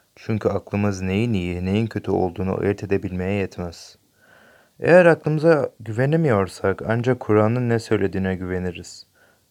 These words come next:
Böyle durumlarda kura çekilir. Buna göre şöyledir.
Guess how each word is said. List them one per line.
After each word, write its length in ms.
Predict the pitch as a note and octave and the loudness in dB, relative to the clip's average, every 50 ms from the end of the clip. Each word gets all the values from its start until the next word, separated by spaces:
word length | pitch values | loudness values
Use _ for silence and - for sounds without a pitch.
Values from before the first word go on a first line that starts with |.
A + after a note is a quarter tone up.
| _ - | _ 0
Böyle 260 | A#2 B2 C3 B2 G#2+ | 2 4 4 4 4
durumlarda 600 | G#2 F#2+ G2+ G2 F#2+ F#2+ G2 G2 G2 F#2+ C#3 C#3 | 4 2 2 0 0 0 0 0 2 2 0 0
kura 380 | - - A2+ G#2 G2+ G2+ F#2+ F2+ | 0 0 0 2 4 4 2 2
çekilir. 580 | - - F2 - - F2+ F2+ F2 - - - _ _ _ _ _ _ _ _ _ _ _ _ _ | -2 -8 -12 -10 -8 -8 -6 -8 -8 -12 -14 _ _ _ _ _ _ _ _ _ _ _ _ _
Buna 220 | - A#2+ C3+ D3+ D#3+ | -4 0 2 2 4
göre 260 | C#3+ C#3 C#3 E3 D#3+ | 4 4 4 4 2
şöyledir. 680 | - - D3 C3 G#2+ F#2+ F#2 F#2 F#2 - - - - | 2 2 4 4 4 2 0 -2 -4 -8 -12 -16 -20